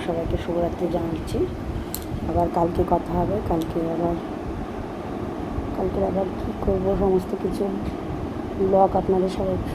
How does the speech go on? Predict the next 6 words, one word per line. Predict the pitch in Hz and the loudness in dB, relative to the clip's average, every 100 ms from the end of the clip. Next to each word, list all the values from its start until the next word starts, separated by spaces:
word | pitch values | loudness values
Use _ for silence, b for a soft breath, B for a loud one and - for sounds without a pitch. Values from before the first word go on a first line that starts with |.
| - 196 190 180 | 2 4 4 2
দেবো। | 170 196 - - - - - - - - - - - - - - - - | 0 0 0 -4 -6 -6 -4 -4 -4 -4 -4 -4 0 2 2 0 0 0
আমার | - 180 185 | 2 4 4
সমস্ত | 196 185 190 185 196 | 2 2 2 0 -2
ফ্রেন্ডসদেরকে | 190 185 180 175 185 180 185 180 | 0 0 0 2 2 2 2 2
একটাই | - 190 185 | 2 2 2
কথা | 180 | 2